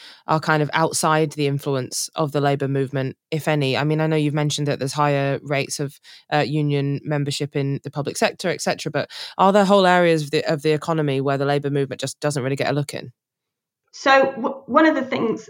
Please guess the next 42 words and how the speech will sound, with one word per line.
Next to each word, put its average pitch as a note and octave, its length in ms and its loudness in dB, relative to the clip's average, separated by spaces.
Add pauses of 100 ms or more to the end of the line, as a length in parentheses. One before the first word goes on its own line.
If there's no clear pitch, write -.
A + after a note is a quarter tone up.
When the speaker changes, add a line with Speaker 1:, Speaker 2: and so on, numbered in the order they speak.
(140)
Speaker 2:
that, G3 260 4
um, F#3 520 4 (200)
I F#3 60 -4
think F#3+ 160 0
we F3+ 80 -2
need F#3 120 2
to - 60 -14
think G3 200 -2
about D#3 340 -4 (100)
is E3 460 0
almost B3 540 6
all C4 260 4
of F#3+ 140 4
the F3 200 2
areas D#3+ 360 2
of D#3+ 60 -8
the E3 60 -2
economy D#3+ 440 0
where D#3+ 560 0 (380)
there's F3 180 -2 (100)
big E3+ 300 0
amounts E3 320 0
of D#3 140 -8
wealth F3 360 2 (380)
being E3+ 200 4
created E3 600 -2 (540)
require G3 880 4
people G3+ 600 0
to G3+ 140 0
cooperate F#3 560 2
at - 200 -2
some D#3+ 200 2
level, E3 440 0
but F#3+ 80 2
it's F#3 120 2
just B3 200 0
that A#3+ 100 -4
they're G#3+ 140 0
not G3+ 220 0
always F#3+ 480 4
as D#3+ 120 -2
workers. D#3 540 -4